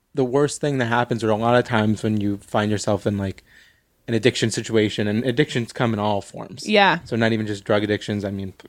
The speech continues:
Speaker 1: I could say I'm a coffee addict. Like,
Speaker 2: Yeah.
Speaker 1: but, like, I've, I've literally handled boredom by making a cup of coffee
Speaker 2: Mm-hmm.
Speaker 1: or being like, "I need this in order to do something else." Like,
Speaker 2: Yes.
Speaker 1: "Ooh, I'm gonna write.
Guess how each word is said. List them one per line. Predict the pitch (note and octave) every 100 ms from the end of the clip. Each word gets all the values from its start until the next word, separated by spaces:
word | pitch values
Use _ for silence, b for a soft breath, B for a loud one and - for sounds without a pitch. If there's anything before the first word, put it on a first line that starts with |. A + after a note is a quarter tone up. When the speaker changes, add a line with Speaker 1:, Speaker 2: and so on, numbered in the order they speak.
| - D#3+
Speaker 1:
I | A2+
could | -
say | - G2
I'm | F#2+
a |
coffee | - A#2 - A2
addict. | - - -
Like, | A#3
Speaker 2:
Yeah. | A#3 A3 F3+ - _ _
Speaker 1:
but, | C#3
like, | B2+ B2+
I've, | A#2+ B2+ C3 - - - _
I've | B2 B2 B2 A#2+
literally | C#3 C#3 C3 A#2+ A2+ A2+ - _ _ _ _ _ _ _ _ _ -
handled | G#2+ C3 C3 B2+ A#2
boredom | C3 E3+ C3 C3
by | B2+
making | B2+ A2+ A2+ C#3 C#3+
a | C#3
cup | A2 G#2+
of | C3+ -
coffee | F3 F#3+ - A2+
Speaker 2:
Mm-hmm. | A#3 A#3 G#3+ C4+ D4
Speaker 1:
or |
being | B2 C#3+
like, | -
"I | B2+ C3
need | C#3+ D#3 E3+ B2+
this | B2 C3+
in |
order | C3 B2 A#2+
to | C3+
do | A2+ A#2+ A#2+
something | C3 A#2 C3 D3+
else." | D3 - -
Like, | B2
Speaker 2:
Yes. | G#3+ G3 F#3+
Speaker 1:
"Ooh, | E3+
I'm | D3+
gonna | D3
write. | D3 D3+ B2